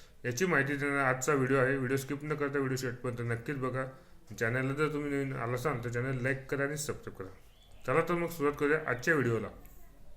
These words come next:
एमपीएससी म्हणजे अर्थातच महाराष्ट्र लोकसेवा आयोग, यालाच आपण शॉर्ट फॉर्ममध्ये एमपीएससी असे म्हणतो. एमपीएससीची स्थापना ही एक मे एकोणीसशे एकोणपन्नास रोजी झालेली होती.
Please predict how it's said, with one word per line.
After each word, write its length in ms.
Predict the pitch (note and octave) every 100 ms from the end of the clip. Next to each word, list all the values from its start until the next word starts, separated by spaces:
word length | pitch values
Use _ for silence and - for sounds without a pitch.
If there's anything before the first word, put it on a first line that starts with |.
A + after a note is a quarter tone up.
| - - - - - - - - - - - - C#3+
एमपीएससी 460 | D3+ F3 E3+ E3
म्हणजे 300 | D3+ D3+ D#3
अर्थातच 580 | D#3+ C#3 D#3+ D3 C#3 - - - - - - - -
महाराष्ट्र 500 | A#2 B2 B2+ B2 D3+
लोकसेवा 480 | D3 D3+ C3+ B2+ C#3
आयोग, 280 | C3+ B2 G#2 - - - -
यालाच 240 | B2 C#3+
आपण 200 | C3+ C#3 D#3+ - - - - -
शॉर्ट 140 | A#2+
फॉर्ममध्ये 640 | A#2+ - C#3 C#3 C3 D3+ F#3+ -
एमपीएससी 480 | C3+ C3+ D3 C#3 C#3+
असे 160 | D3
म्हणतो. 460 | C#3 G#2+ G2+ - - - - - - - - -
एमपीएससीची 560 | C#3+ D3+ F3+ F#3 F3 F3+
स्थापना 380 | - C#3 D#3+ D#3+
ही 160 | D#3 D#3+
एक 220 | D3 D3+
मे 120 | D#3
एकोणीसशे 640 | D#3 C#3+ D3 C#3+ - E3 -
एकोणपन्नास 640 | C3+ C3 D3 D3 D3 D3 C3+
रोजी 220 | B2 C3+
झालेली 340 | B2+ A#2+ A#2
होती. 320 | A#2+ A#2+ B2